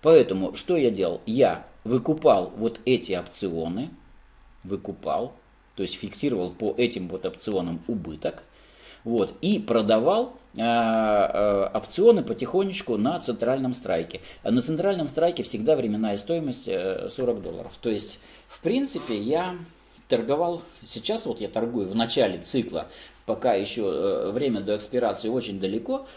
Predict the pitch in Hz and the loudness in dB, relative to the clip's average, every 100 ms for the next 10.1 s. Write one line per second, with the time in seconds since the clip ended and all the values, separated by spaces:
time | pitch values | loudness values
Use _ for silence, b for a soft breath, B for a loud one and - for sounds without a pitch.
0 | B 208 180 185 107 113 160 151 B B | B -2 -2 0 -2 0 -2 -2 B B
1 | - 98 104 95 101 107 104 110 135 160 | -10 -6 -6 -6 -4 -2 0 0 0 0
2 | - 107 90 87 - 95 - 117 135 160 | -2 -2 0 -2 -6 -8 -4 -2 2 2
3 | 180 98 92 87 - _ - 110 104 95 | 2 0 -2 -6 -12 _ -8 -6 -4 -6
4 | 92 B - 131 139 139 120 104 113 113 | -10 B -10 0 2 2 0 0 0 0
5 | 110 110 101 101 107 107 107 - 123 151 | 0 -2 -4 -6 -10 -10 -6 2 4 4
6 | 127 113 113 123 180 226 233 B B B | 2 4 4 4 2 -2 -4 B B B
7 | - - 110 107 107 104 139 139 80 82 | -6 0 0 2 0 2 2 2 0 -2
8 | - B B B - 113 131 120 107 113 | -12 B B B -4 2 2 2 0 0
9 | 101 120 113 156 196 135 110 101 110 131 | 0 -2 -2 0 0 -2 -2 -2 0 0
10 | 156 | -2